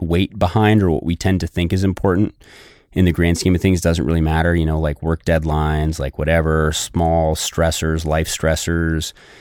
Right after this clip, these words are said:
you know, in the city, like traffic, all the stupid things that, that we think about constantly or that, that kind of occupy our, our mind. At the end of the day, none of that stuff really matters.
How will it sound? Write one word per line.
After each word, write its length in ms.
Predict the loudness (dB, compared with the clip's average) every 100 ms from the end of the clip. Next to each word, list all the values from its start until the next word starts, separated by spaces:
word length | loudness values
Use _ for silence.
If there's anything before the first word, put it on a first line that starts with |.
| -8 0
you 140 | 2
know, 340 | 4 0 -2 -8 _ -20 _ _ _ -16
in 400 | -12 -6 0 0
the 100 | 0
city, 480 | 0 2 2 2
like 180 | 0 -2
traffic, 720 | -2 -2 0 0 0 0 0
all 200 | 2 2
the 120 | 2
stupid 480 | 0 -2 -2 0 -2
things 440 | 0 0 0 -2 -4
that, 280 | -4 -4 -8 _ -6
that 120 | -2
we 120 | -2
think 280 | -2 0 0
about 360 | 0 -2 -4 -10 _ _ _ -12
constantly 760 | -2 -2 -2 -4 -4 -6 -8 -8
or 100 | -6
that, 220 | -2 -4 -4
that 460 | -4 -2 -2 _
kind 180 | -4 -2
of 80 | -2 -2
occupy 580 | -2 -2 -4 -4 -2 0
our, 300 | 0 -2 -4
our 160 | -4 -2
mind. 500 | -2 -4 -6 -8 -12 _ _ -20 -20 _ _ _ _ _ _ _
At 100 | -2
the 80 | 0
end 80 | 2
of 60 |
the 40 | 4
day, 200 | 4 4
none 180 | 4 4
of 40 |
that 180 | 2 0
stuff 280 | -2 -2 0
really 440 | 0 2 2 2
matters. 760 | 0 0 -2 -2 -6 -14 -12